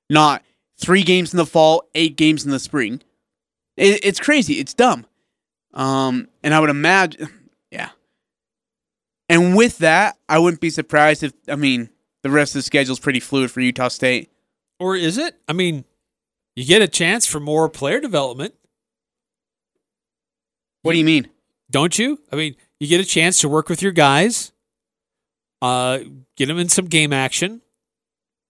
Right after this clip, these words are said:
Speaker 2: take a break, and then the springtime, rather than just running scrimmages and practices, you're playing games. You get more development again.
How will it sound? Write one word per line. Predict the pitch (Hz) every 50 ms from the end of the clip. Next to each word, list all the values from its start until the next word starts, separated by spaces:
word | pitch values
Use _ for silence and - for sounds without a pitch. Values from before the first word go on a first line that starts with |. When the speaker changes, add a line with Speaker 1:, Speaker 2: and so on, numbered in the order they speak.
| _ _ _ -
Speaker 2:
take | - 143 131 151
a |
break, | 143 131 139 139 151 202 - - -
and | 147 151
then | 156 143
the | 135 127
springtime, | - - - 139 143 175 208 - 165 156 156 147 143
rather | 147 156 156 147
than | 143 139
just | 131 143 143 - -
running | 131 135 143 147 123
scrimmages | 110 - - 135 147 170 165 139 139 127 117
and | 113 104
practices, | - 135 185 196 - 151 - - 160 180 185 - 185
you're | 170
playing | - - 196 196 202 196 175
games. | 180 214 269 285 247 160
You | 139 135
get | 147 139
more | 139 160 180 185
development | 185 170 190 233 302 269 180 143 123 -
again. | 101 98 95 82